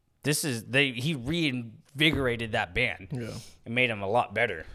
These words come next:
Speaker 2: Well, like, even with all the drum cans and stuff, like, there was a lot of songs, like, that I've never seen live videos for. You know, he was doing drum cans for
Speaker 1: <laughs> Yeah.
Speaker 2: The Blister Exists, you know.
Speaker 1: Yeah, finally.
Speaker 2: Didn't he do Eeyore? Like,
Speaker 1: Yeah.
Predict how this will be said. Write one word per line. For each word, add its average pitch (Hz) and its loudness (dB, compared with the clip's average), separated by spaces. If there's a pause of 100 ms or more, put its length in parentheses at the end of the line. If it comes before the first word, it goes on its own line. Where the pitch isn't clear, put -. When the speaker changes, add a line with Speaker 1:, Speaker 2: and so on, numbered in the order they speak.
(200)
Speaker 2:
Well, 156 6
like, 123 4
even 139 10
with 127 12
all 123 10
the 120 8
drum 117 6
cans 120 6
and 110 0
stuff, 117 -2
like, 120 6
there 127 12
was 202 12
a 180 12
lot 143 12
of 127 10
songs, 143 12
like, 113 4 (800)
that 131 12
I've 127 12
never 123 10
seen 127 8
live 120 10
videos 120 8
for. 127 4
You 117 2
know, 117 2
he 120 6
was 123 6
doing 120 6
drum 120 4
cans 117 2
for 117 6
Speaker 1:
<laughs> - -4
Yeah. 170 2
Speaker 2:
The 123 10
Blister 131 12
Exists, 131 12
you 131 6
know. 120 8
Speaker 1:
Yeah, 147 12
finally. 120 4
Speaker 2:
Didn't 135 12
he 143 12
do 139 12
Eeyore? 147 12
Like, 127 10 (280)
Speaker 1:
Yeah. 107 6